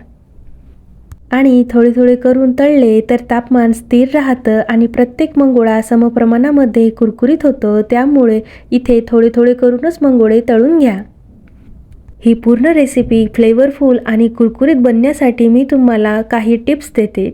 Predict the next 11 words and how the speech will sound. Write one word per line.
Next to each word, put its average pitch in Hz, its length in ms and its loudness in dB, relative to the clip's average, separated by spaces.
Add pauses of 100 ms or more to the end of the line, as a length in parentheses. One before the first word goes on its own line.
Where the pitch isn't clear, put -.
ते 294 100 0
तुम्ही 226 440 2
लक्षपूर्वक 226 760 -2
ऐका 214 300 -4
आणि 220 420 -2
तुमच्या 240 320 0
रेसिपीला 220 580 -2 (320)
कुरकुरीत 247 500 0
आणि 233 220 2
फ्लेवरफुल 226 580 -2
बनवा. 214 340 -2